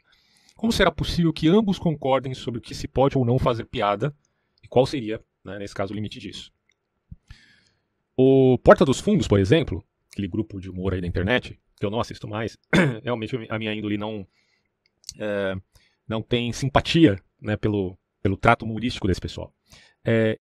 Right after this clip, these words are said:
gostam de fazer piada com religião, principalmente com a religião cristã. Tem até um, alguns, eu já vi algum, a entrevista de alguns deles, que se dizem religiosos e tudo. É, mas aí eu não sei até que ponto, né, existe essa,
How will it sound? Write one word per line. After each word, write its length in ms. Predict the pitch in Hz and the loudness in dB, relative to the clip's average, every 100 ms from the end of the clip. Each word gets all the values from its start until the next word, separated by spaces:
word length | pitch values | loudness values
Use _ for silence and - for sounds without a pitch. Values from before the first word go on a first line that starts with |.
| _ _ | _ _
gostam 320 | 107 143 165 | 0 0 0
de 80 | - | -4
fazer 140 | 98 | -6
piada 220 | 98 101 101 | -2 -2 -2
com 80 | |
religião, 440 | 101 113 135 117 175 _ _ _ _ _ | -6 -6 -4 -6 -8 _ _ _ _ _
principalmente 400 | 107 107 120 110 | -8 -2 -2 -2
com 80 | 139 | -6
a 20 | |
religião 180 | 127 147 | -6 -6
cristã. 320 | 170 - 98 - _ _ _ _ _ _ _ | -8 -6 -6 -6 _ _ _ _ _ _ _
Tem 100 | 185 | 4
até 140 | 202 269 | 6 6
um, 160 | 226 | 6
alguns, 280 | 151 160 143 | 4 4 0
eu 60 | 127 | 0
já 80 | |
vi 80 | 127 | 0
algum, 140 | 123 131 | 0 -2
a 100 | - | -2
entrevista 300 | 113 110 117 | -2 -2 -2
de 60 | 107 | -4
alguns 240 | 104 98 | -4 0
deles, 380 | 131 127 98 - _ _ _ _ _ _ - - _ - | 4 4 2 -8 _ _ _ _ _ _ -20 -20 _ -8
que 540 | 113 110 110 110 110 | -2 0 0 0 -2
se 140 | - | -4
dizem 240 | 110 117 120 | -4 -2 -2
religiosos 640 | 120 120 117 120 120 98 | -2 0 2 4 4 2
e 60 | 95 | -6
tudo. 260 | - 95 - _ _ _ _ - - | -8 -8 -10 _ _ _ _ -16 -4
É, 480 | 113 107 101 98 95 92 _ _ _ | 0 0 0 -2 -6 -14 _ _ _
mas 240 | - 127 | -4 0
aí 100 | 165 | 2
eu 60 | 170 | 0
não 80 | 190 | -4
sei 140 | - | -6
até 100 | 147 | -6
que 100 | 147 | -8
ponto, 380 | - 127 - 98 | -6 -8 -8 -10
né, 240 | 104 107 | -6 -4
existe 280 | 98 98 - | -4 -6 -8
essa, 280 | 104 104 98 | -4 -2 -2